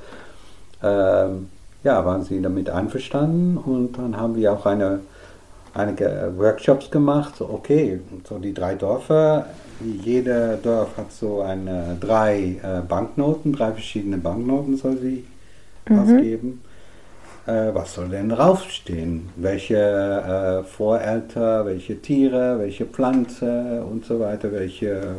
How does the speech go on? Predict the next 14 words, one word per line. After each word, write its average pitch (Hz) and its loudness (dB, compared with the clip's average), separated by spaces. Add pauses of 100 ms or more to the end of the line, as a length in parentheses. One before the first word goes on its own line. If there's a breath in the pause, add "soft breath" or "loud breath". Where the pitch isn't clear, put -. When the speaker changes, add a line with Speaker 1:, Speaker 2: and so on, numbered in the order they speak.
Speaker 1:
kulturelle 113 2 (180)
Artefakten. 101 -4 (640 soft breath)
Und 107 -2
das 131 6
war 131 8
eigentlich 123 2
ganz 117 2
interessant, 120 0
weil 101 0
sie, 98 -2 (880 soft breath)
weil 107 6
es - -4
auch 110 0
für 107 0